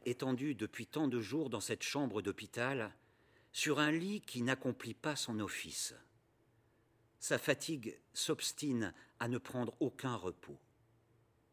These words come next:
Et on se réjouit pourtant. Et il a repris deux kilos. C'est l'œdème, tempère délicatement l'infirmière.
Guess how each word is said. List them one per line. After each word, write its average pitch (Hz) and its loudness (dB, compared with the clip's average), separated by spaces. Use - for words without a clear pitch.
Et 151 4
on 185 6
se - 4
réjouit 208 2
pourtant. - -4
Et 101 0
il 98 -2
a 107 2
repris 110 -2
deux 139 0
kilos. 143 2
C'est - 2
l'œdème, 110 4
tempère 104 2
délicatement 95 -2
l'infirmière. 73 -6